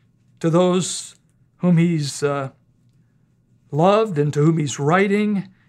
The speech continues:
And, uh, verses four through nine, he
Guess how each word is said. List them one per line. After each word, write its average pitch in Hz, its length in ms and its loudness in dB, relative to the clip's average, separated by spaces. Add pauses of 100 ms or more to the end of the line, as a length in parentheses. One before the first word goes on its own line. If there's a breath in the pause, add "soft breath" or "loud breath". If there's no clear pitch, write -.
(380 soft breath)
And, 143 380 -2
uh, 135 300 -6
verses 147 540 -4
four 180 520 -2
through 147 460 -4
nine, 175 640 0
he 143 380 -4